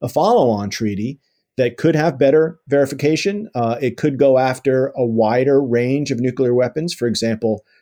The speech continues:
shorter range nuclear weapons that both the United States and Russia have that are not captured by the current treaty.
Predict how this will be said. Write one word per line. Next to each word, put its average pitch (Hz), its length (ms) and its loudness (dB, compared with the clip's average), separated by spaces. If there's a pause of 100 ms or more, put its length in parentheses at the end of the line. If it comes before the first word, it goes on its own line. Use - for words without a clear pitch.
shorter 131 460 0
range 135 400 0
nuclear 139 320 2
weapons 139 400 0
that 120 120 -4
both 113 200 -2
the 127 60 -6
United 107 360 -2
States - 520 -4 (260)
and 110 220 -2
Russia 127 340 0
have 104 400 -6
that 107 120 -2
are 107 80 -2
not 110 280 -2
captured 113 480 -6
by 104 100 -4
the 101 100 -6
current 113 340 -8
treaty. 151 340 -6